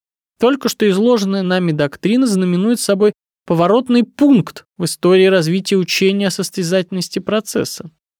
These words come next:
Понимая в общем и целом принцип диспозитивности так же, как и старая школа,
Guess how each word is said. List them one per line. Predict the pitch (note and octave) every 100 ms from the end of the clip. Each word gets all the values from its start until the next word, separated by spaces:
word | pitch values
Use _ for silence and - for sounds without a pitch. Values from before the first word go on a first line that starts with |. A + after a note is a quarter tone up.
| _ _ _ _ -
Понимая | G#3 A3 A#3+ F#3
в | D3+
общем | G3+ A#3 - G#3
и | F#3+
целом | - G3 F3+
принцип | G3 G#3 G#3 F3
диспозитивности | E3+ - F3+ F3+ - G#3 F#3 - F#3+
так | - E3+ A3
же, | G#3
как | E3+ D#3 -
и |
старая | - F3 D3+
школа, | D3 - G3 B3 A#3+